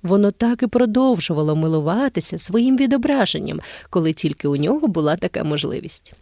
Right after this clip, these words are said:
Почувши новину, піаніно, не відриваючи від себе очей, сказала собі: «Свято музики — це чудово!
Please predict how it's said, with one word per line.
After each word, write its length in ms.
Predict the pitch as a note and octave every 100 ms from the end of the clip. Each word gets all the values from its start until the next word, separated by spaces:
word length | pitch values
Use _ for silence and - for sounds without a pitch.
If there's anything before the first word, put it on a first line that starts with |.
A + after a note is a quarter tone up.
| _ - _
Почувши 480 | A3 G#3 C4+ - B3+
новину, 460 | B3+ B3 C4 D#4+ G#4+ _ -
піаніно, 520 | A3+ B3 C#4 F4 C#4+
не 120 | A#3+
відриваючи 760 | A3+ A3 B3+ B3+ G3+ F#3 - G#3+
від 140 | A3
себе 300 | - A#3 A3+
очей, 440 | B3+ C4+ G4 G#4+ G#4 _
сказала 560 | - - G#4+ G3 D#3 C3+
собі: 380 | - D3+ D#3+ E3+ _ - _
«Свято 480 | - - D4+ C4+ C#4
музики — 560 | B3+ C#4+ G4 G#3 - F#3
це 220 | - D#4+
чудово! 800 | - E4+ C4+ B3+ C#4+ G3 D#3+